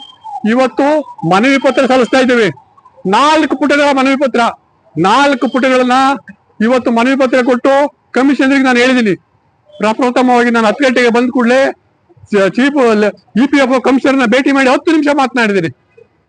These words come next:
ಮಾನ್ಯರೇ, ನೀವು ಏನು ನಮ್ಮನ್ನ ಏನು, ಏನ್ ತಿಳ್ಕೊಂಡಿದ್ದೀರಾ? ಆ, ನಾವು ದೇಶ ಕಟ್ಟಿರ್ತಕ್ಕಂಥ ನಮಗೆ ನೀವು ಏನು ಮಲಗಿಬಿಟ್ಟಿದ್ದೀರಾ? ಆ, ನಮಗೆ ಒಂದು, ಇಲ್ಲಿ ಒಂದು ವೇದಿಕೆ ಇಲ್ಲ, ನಾವು ಮಾತನಾಡ್ಲಿಕ್ಕೆ ಸರಿಯಾದ ವ್ಯವಸ್ಥೆ ಇಲ್ಲ,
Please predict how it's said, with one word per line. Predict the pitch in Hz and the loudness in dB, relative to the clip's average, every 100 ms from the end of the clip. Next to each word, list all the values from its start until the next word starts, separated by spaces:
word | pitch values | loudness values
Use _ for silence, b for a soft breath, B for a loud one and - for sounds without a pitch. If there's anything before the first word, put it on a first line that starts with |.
| _ _ 190 | _ _ -2
ಮಾನ್ಯರೇ, | 214 247 226 214 226 _ _ | 0 2 2 2 -2 _ _
ನೀವು | 202 208 | 0 2
ಏನು | 220 294 262 | 2 2 0
ನಮ್ಮನ್ನ | 233 220 220 | 0 0 0
ಏನು, | 220 277 247 | 0 0 0
ಏನ್ | 208 277 | 0 0
ತಿಳ್ಕೊಂಡಿದ್ದೀರಾ? | 294 262 240 208 185 - _ - | -2 0 0 0 0 -2 _ -4
ಆ, | 233 302 - _ _ - | -2 -2 -10 _ _ -4
ನಾವು | 202 262 240 | 0 0 2
ದೇಶ | 220 277 | 0 0
ಕಟ್ಟಿರ್ತಕ್ಕಂಥ | 269 262 247 233 233 233 262 | 0 -2 -2 -2 -2 -2 -2
ನಮಗೆ | 202 226 277 226 220 214 - - | 0 0 2 0 -2 -6 -18 -4
ನೀವು | 202 233 | -2 0
ಏನು | 220 277 269 233 | 0 0 0 -2
ಮಲಗಿಬಿಟ್ಟಿದ್ದೀರಾ? | 208 294 302 262 233 233 196 - _ _ | 0 0 0 0 0 0 -2 -6 _ _
ಆ, | 220 277 269 _ - | -4 -4 -6 _ -4
ನಮಗೆ | 196 233 | -2 0
ಒಂದು, | 240 226 | 0 2
ಇಲ್ಲಿ | 214 214 | 2 2
ಒಂದು | 208 180 | 2 0
ವೇದಿಕೆ | 247 311 285 | 0 0 0
ಇಲ್ಲ, | 254 214 175 - - - | 0 -2 -4 -12 -20 -4
ನಾವು | 208 | -2
ಮಾತನಾಡ್ಲಿಕ್ಕೆ | 202 262 294 277 269 247 302 302 302 _ | 0 -2 -2 -2 0 0 0 0 -4 _
ಸರಿಯಾದ | 226 277 269 | -2 0 2
ವ್ಯವಸ್ಥೆ | 226 277 277 311 | 2 0 0 -2
ಇಲ್ಲ, | 277 214 | 0 0